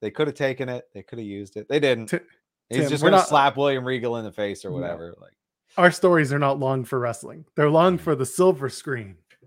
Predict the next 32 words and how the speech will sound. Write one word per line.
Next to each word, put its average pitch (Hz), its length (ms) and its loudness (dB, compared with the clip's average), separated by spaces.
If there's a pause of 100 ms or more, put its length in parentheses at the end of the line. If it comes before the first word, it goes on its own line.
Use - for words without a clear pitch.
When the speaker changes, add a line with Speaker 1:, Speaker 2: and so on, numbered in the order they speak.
(760)
Speaker 2:
or 170 160 2
really 135 320 0
cheap 135 240 -6
Hallmark 117 400 -8
television. 135 520 -18 (200)
By 156 120 4
the 143 60 -2
way, 131 100 -4
Hallmark, 120 440 -8
we'll 139 80 -2
make 160 160 -2
a 165 60 -6
movie 156 260 -6
for 127 200 -12
you 151 140 -10
if 143 140 -12
you 135 80 -6
give 127 120 0
Speaker 1:
All 160 200 10
Speaker 2:
us - 20 8
Speaker 1:
I'm 147 60 2
Speaker 2:
enough 117 120 -10
money. 135 120 6
Speaker 1:
saying, 113 280 0 (120)
all 147 240 8
I'm 135 80 0
saying, 104 220 -2
we 120 100 -4
wrote 131 220 2
a - 20 -4
good 104 240 -8
story, 98 500 -8